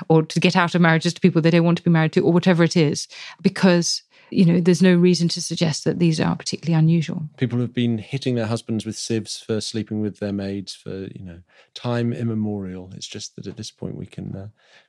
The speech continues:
Speaker 2: we can see it happening. Uh, it's, it's, it's been written down. I, I just wanna ask you one more question, which is, um, I suppose,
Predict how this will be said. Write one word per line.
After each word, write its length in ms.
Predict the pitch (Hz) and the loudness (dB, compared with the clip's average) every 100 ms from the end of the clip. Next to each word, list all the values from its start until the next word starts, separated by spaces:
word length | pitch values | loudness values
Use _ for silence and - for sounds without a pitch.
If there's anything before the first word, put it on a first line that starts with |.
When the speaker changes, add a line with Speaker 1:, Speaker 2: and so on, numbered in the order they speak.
| _ | _
Speaker 2:
we 60 | |
can 140 | 113 104 | -14 -10
see 160 | - | -6
it 100 | 101 | -6
happening. 400 | 101 113 92 90 - - _ - | -6 -8 -10 -12 -16 -20 _ -10
Uh, 40 | |
it's, 120 | 104 - | -10 -10
it's, 220 | 110 - | -14 -12
it's 280 | 120 - 107 | -12 -12 -4
been 160 | 120 | -2
written 220 | 113 110 117 | 0 0 2
down. 260 | 117 107 | 2 2
I, 120 | 131 | 0
I 120 | 185 185 | 0 0
just 140 | - | -2
wanna 120 | 277 | 0
ask 140 | 240 220 | 0 0
you 60 | |
one 260 | 190 202 202 | 2 4 4
more 260 | 185 170 | 2 2
question, 520 | - 160 139 - 113 117 | 2 0 0 -2 0 0
which 200 | 139 - | -2 -2
is, 300 | 135 120 - - | -2 -4 -10 -8
um, 360 | 117 113 117 - | -4 -2 -4 -4
I 60 | 151 | -6
suppose, 540 | - 254 269 - - | -2 0 0 -4 -12